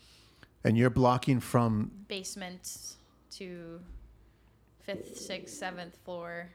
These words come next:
Speaker 1: Whoa.
Speaker 2: Yeah. Rebar, grout.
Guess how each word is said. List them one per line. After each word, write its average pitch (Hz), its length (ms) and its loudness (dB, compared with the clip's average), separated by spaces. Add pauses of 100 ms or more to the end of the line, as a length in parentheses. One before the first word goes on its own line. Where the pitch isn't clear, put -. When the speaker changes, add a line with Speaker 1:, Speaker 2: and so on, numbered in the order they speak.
Speaker 1:
Whoa. 120 800 2 (140)
Speaker 2:
Yeah. 127 200 -4 (720)
Rebar, 175 520 -6 (140)
grout. 170 340 -8